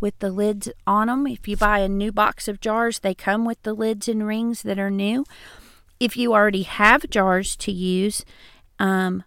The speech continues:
hopefully you have some rings as well, and you'll have to get new lids, and those lids are very difficult to find right now.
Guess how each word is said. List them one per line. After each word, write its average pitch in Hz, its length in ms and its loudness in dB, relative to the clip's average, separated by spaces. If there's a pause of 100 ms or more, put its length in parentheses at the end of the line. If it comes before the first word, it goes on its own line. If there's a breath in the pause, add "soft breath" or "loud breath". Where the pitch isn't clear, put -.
(120)
hopefully 214 400 0
you 208 100 -2
have 196 200 -2
some 185 260 -2
rings 190 320 0
as 185 240 -2
well, 180 420 4 (680 soft breath)
and 196 480 -2 (300)
you'll 220 220 -2
have 214 220 2
to 220 80 -2
get 202 200 0
new 196 220 2
lids, 196 640 0 (140)
and 190 160 -4
those 196 280 -2
lids 240 360 0
are 208 80 -2
very 302 420 0
difficult 226 520 0
to 202 100 -10
find 190 360 -2
right - 280 -4
now. - 240 -8